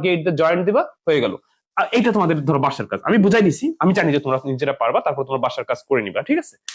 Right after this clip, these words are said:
তারপর যদি একান্ত না পারো আমার সাথে যোগাযোগ করবা। আচ্ছা, already আমরা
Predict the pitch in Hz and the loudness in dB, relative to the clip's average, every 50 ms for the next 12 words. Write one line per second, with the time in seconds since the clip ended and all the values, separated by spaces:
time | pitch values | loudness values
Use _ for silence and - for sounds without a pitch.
0 | - - _ _ 147 - - 202 202 196 202 190 190 202 185 - 196 190 180 180 | -16 -20 _ _ -4 0 2 0 0 2 0 0 0 0 0 0 2 0 2 2
1 | 285 294 175 151 - 131 123 127 131 131 117 90 - - 95 92 - - - _ | 2 2 2 0 -2 -6 -8 -6 -2 -2 -2 -2 -4 -6 -8 -10 -10 -10 -18 _
2 | _ _ _ _ _ _ - - - - 175 202 226 220 233 226 220 196 | _ _ _ _ _ _ -8 -8 -2 0 0 0 2 2 2 2 2 2